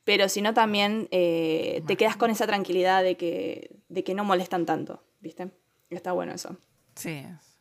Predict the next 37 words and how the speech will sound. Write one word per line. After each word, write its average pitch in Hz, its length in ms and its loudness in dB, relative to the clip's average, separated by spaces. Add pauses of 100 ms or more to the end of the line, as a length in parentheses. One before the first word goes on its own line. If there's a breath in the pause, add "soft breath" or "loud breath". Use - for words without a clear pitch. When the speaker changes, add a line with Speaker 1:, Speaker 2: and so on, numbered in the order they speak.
Speaker 2:
es - 180 -12
ma-, 151 200 -6
más 147 420 -10
visual, 156 400 -12
¿no? 160 140 -14
Tienes 151 240 -8
Speaker 1:
Mm, - 20 -6
Speaker 2:
todo 156 140 -12
Speaker 1:
mm, 202 400 -6
mm, 202 100 -8
mm. 190 80 -8 (240 soft breath)
Speaker 2:
zona 147 240 -10
costera 139 520 -14
con, - 460 -20 (280)
ya 147 100 -6
no 156 80 -8
solo 143 340 -10
el 143 120 -8
reflejo 156 360 -10
del 143 120 -8
agua, 139 280 -8 (220 soft breath)
Speaker 1:
Tal 202 100 -8
cual. 190 140 0
Speaker 2:
que 160 60 -4
está 156 160 -4
lejos 165 300 -6
y 175 80 -10
todo 160 220 2
el 160 80 2
mundo 156 280 -4
lo 139 60 2
alcanza 151 420 -2
a - 20 -8
ver, 131 300 -10
es 175 120 -14
más 143 160 -6
fácil. 151 380 -10